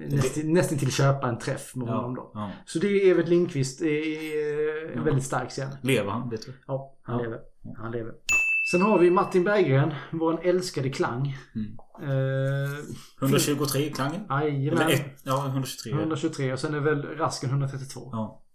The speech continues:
Speaker 1: Väldigt enkelt att komma ihåg.
Speaker 2: Ja.
Speaker 1: Eh, finns faktiskt tyvärr ingenting mycket att säga om honom. Han pikade här.
Speaker 2: Ja.
Speaker 1: Eh,
Speaker 2: Han har gjort lite teater.
Speaker 1: Ja. Han, eh,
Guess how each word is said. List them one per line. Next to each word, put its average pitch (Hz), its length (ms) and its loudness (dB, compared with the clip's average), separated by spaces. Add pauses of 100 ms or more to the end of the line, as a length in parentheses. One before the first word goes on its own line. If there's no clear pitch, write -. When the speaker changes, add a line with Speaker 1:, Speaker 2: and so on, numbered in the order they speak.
Speaker 1:
Väldigt 131 280 -2
enkelt 120 340 -6
att - 60 -18
komma 123 140 -4
ihåg. 117 140 -6 (120)
Speaker 2:
Ja. 117 60 -16 (480)
Speaker 1:
Eh, 131 640 -2 (640)
finns 220 200 0
faktiskt 220 220 -2
tyvärr 202 180 0
ingenting 170 440 0
mycket 185 180 -4
att - 60 -6
säga 185 320 2
om 131 60 0
honom. 175 240 0
Han 175 160 2
pikade 123 420 -2
här. 170 300 -8
Speaker 2:
Ja. 107 240 -4 (540)
Speaker 1:
Eh, 170 60 -8 (520)
Speaker 2:
Han - 100 -8
har 135 80 2
gjort 135 120 4
lite 135 200 -4
teater. 110 580 -2 (200)
Speaker 1:
Ja. 127 320 -8 (360)
Han, 175 360 -4
eh, 165 420 -8